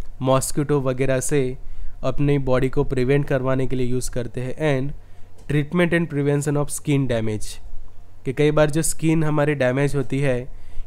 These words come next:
कि यूवी लाइट्स के कारण आपको ऐसा लगता है कि आपकी स्किन डैमेज होती है, तो आप सनस्क्रीन लोशन यूज़ करते हैं, तो वो सब इंक्लूड होगा as a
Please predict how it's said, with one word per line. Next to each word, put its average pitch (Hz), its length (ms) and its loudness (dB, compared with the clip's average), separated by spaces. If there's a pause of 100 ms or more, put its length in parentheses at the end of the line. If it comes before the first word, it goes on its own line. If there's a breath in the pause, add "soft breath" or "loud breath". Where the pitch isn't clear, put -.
कि 131 160 0
यूवी 139 200 4
लाइट्स 143 320 2
के 143 100 0
कारण 139 240 0
आपको 131 240 -2
ऐसा 131 180 -2
लगता 127 220 0
है 131 60 -4
कि 120 80 -4
आपकी 127 240 0
स्किन 131 340 -2
डैमेज 123 300 -2
होती 123 140 -4
है, 120 60 -4
तो 123 80 -4
आप 120 100 -2
सनस्क्रीन 147 520 0
लोशन 143 360 0
यूज़ 131 220 -4
करते 123 320 -4
हैं, 117 240 -8 (680 soft breath)
तो 165 80 0
वो 151 200 2
सब 165 300 0
इंक्लूड 139 340 -2
होगा 131 460 0 (500 soft breath)
as 131 180 2
a 143 80 2